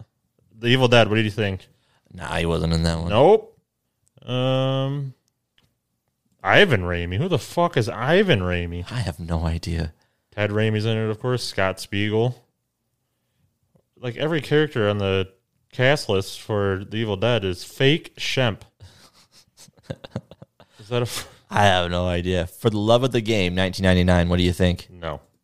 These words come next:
Speaker 2: You don't think he was in that?
Speaker 1: Nope. Wait, he might have been as, like, a agent or coach or something. John C. Reilly's in it.
Speaker 2: Mm-hmm.
Speaker 1: Kevin Costner. Brian Cox.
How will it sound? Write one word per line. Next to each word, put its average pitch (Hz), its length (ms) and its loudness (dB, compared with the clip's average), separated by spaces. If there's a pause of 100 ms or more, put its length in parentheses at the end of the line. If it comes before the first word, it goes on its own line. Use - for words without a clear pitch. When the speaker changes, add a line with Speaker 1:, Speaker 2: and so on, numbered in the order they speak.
(680)
Speaker 2:
You - 80 -20
don't 92 100 -18
think 92 160 -18
he 95 100 -6
was 95 120 2
in 98 100 0
that? 110 300 2 (160)
Speaker 1:
Nope. 87 280 -8 (720)
Wait, 107 280 2 (460)
he 101 80 -2
might 95 160 4
have 87 100 0
been 82 180 -4
as, 80 160 -6
like, 80 200 -6
a 78 260 -4 (640)
agent 92 500 -2
or 80 300 -8 (360)
coach 85 360 -8
or 80 60 -12
something. 85 440 -16 (840)
John 208 220 4
C. 120 160 -2
Reilly's 147 460 6
in 117 120 6
it. 120 140 0 (220)
Speaker 2:
Mm-hmm. 131 400 -14
Speaker 1:
Kevin 139 260 -2
Costner. 180 600 2 (1120)
Brian 156 200 0
Cox. - 580 0